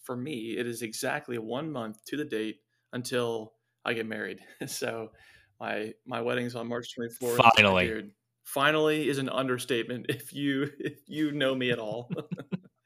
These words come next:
Speaker 1: If you know how long, uh, Morgan and I have been, uh, working through long distance engagement,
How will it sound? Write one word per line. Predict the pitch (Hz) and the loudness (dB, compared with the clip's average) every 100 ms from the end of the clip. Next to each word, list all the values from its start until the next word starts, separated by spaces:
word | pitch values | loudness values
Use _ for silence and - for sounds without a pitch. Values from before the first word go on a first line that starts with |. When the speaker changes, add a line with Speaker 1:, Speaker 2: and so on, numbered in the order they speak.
| - - - - - _ | -20 -20 -20 -20 -20 _
Speaker 1:
If | |
you | 131 | 0
know | 135 135 | 4 4
how | 131 | 6
long, | 127 127 127 127 123 - | 4 4 4 2 -2 -2
uh, | 131 123 | 0 2
Morgan | 123 127 127 | 0 -2 0
and | 123 | 2
I | 123 | 2
have | 123 113 | 2 0
been, | 120 117 113 - _ _ _ _ | -2 -2 -6 -16 _ _ _ _
uh, | - 53 50 - - _ _ _ _ - | -2 0 -2 -4 -10 _ _ _ _ -2
working | 139 127 123 | -2 0 -6
through | - 127 120 117 113 _ | -6 -2 -2 -4 -8 _
long | 131 120 123 | -6 -4 -2
distance | 123 - 117 - | -4 -6 -12 -12
engagement, | 113 110 107 - - | -8 -8 -8 -10 -14